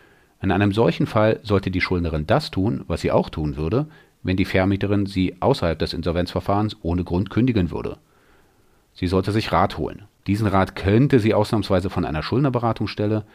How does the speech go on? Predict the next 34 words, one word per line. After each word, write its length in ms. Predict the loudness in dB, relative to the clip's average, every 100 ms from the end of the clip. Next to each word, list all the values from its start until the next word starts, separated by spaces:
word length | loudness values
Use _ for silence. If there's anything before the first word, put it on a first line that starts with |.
| -20 _ _
aber 220 | 0 0
viel 160 | 2 0
besser 260 | 0 0
noch 280 | 0 0 -4 -12
von 280 | -4 -4 -4
einem 400 | -4 -4 -4 -6
Mieterverein 840 | -4 -2 -2 -2 0 0 0 -2 -10 _ _ -2
oder 420 | 0 2 0 0
einer 340 | -4 -2 -2 -2
Rechtsanwältin 720 | -4 -4 -2 -2 -2 -4 -6
erhalten, 560 | -6 -8 -6 -6 -8 -10 _ -12
die 280 | -6 -4 -2
auf 280 | -2 -2
Mietrecht 400 | -4 -6 -4 -6
spezialisiert 680 | -6 -8 -4 -2 2 2 0
ist. 300 | -4 -14 -20 _ _ _ _ _ -6
Die 80 | -2
Schuldnerin 440 | 2 4 4 2
kann 120 | 2
natürlich 380 | -2 0 -2 -4
auch 220 | -4 -2
Rat 340 | 2 2 0 -6 -8
bei 240 | 0 2
der 180 | 2 -2
Insolvenzverwalterin 880 | -2 0 -2 -2 -4 -4 -6 -8 -6
holen. 280 | -6 -6 -12 _ _ _ _ -4
Wenn 140 | 2
die 100 | 4
Insolvenzverwalterin 800 | 4 4 2 0 0 0 0 -2
aber 180 | -2 -2
die 140 | 0 -2
Enthaftungserklärung 840 | -2 -2 -2 -4 -4 -4 -4 -4
abgegeben 500 | -6 -4 -2 0 0
hat, 180 | 0 -2